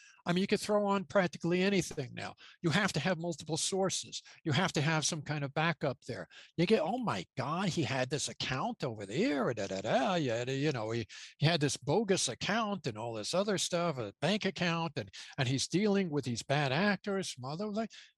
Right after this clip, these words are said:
maybe he is dealing with his bad actors. Maybe he's not dealing with,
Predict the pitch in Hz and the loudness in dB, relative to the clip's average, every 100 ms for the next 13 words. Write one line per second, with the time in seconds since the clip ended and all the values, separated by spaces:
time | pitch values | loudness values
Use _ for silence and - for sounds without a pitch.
0 | _ 117 123 147 202 202 165 147 135 127 | _ -4 0 4 2 2 2 2 2 -2
1 | 127 123 135 120 120 110 - - - - | -4 -4 0 2 2 0 -2 -10 -16 -16
2 | - 135 147 180 202 214 185 156 123 120 | -4 0 2 2 0 0 2 2 2 -2